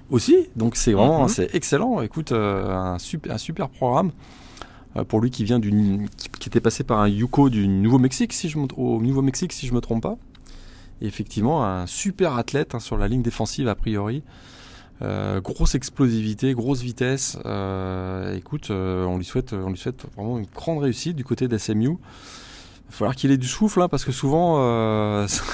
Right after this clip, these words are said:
Speaker 1: <laughs> on, on revient assez rapidement sur le terrain avec la
Speaker 2: C'est un peu ce que j'allais dire, ouais.
Speaker 1: <laughs> avec,
Speaker 2: C'est, je suis pas
Speaker 1: avec
Speaker 2: sûr que
Speaker 1: l'attaque
Speaker 2: Sonny
Speaker 1: d'S M U,
Speaker 2: Dykes,
Speaker 1: ouais.
Speaker 2: son délire principal, ce soit la défense.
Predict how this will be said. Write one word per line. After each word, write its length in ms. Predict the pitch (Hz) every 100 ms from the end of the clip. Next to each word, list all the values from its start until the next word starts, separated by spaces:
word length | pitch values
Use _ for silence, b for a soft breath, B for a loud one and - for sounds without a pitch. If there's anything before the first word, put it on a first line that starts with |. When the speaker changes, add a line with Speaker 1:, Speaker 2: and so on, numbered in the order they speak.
| -
Speaker 1:
<laughs> 440 | - - - 135
on, 220 | 170 117 -
on 100 | 127
revient 200 | 139 165
assez 220 | 151 185
rapidement 440 | 175 185 165 175
sur 180 | 185 156
le 140 | 143
terrain 300 | 135 156 147
avec 200 | 131 123
la 120 | 131 -
Speaker 2:
C'est 160 | 143
un 120 | 147
peu 180 | 160 208
ce 120 | 190
que 80 | 180
j'allais 260 | 151 151 151
dire, 240 | 151 143
ouais. 60 | 120
Speaker 1:
<laughs> 60 |
avec, 120 | 123 147
Speaker 2:
C'est, 360 | 143 123 123
je 160 | 123 139
suis 220 | 127 147
pas 140 | 147 170
Speaker 1:
avec 100 | 139
Speaker 2:
sûr 100 | 151
que 60 |
Speaker 1:
l'attaque 220 | 151 156
Speaker 2:
Sonny 140 | 151 143
Speaker 1:
d'S 120 | 156
M 20 |
U, 100 | 143
Speaker 2:
Dykes, 140 | 165 117
Speaker 1:
ouais. 60 |
Speaker 2:
son 200 | 113 151
délire 280 | 143 147 165
principal, 580 | 151 143 143 143 156 147
ce 80 | 139
soit 160 | 127
la 120 | 131 127
défense. 560 | 127 135 165 - -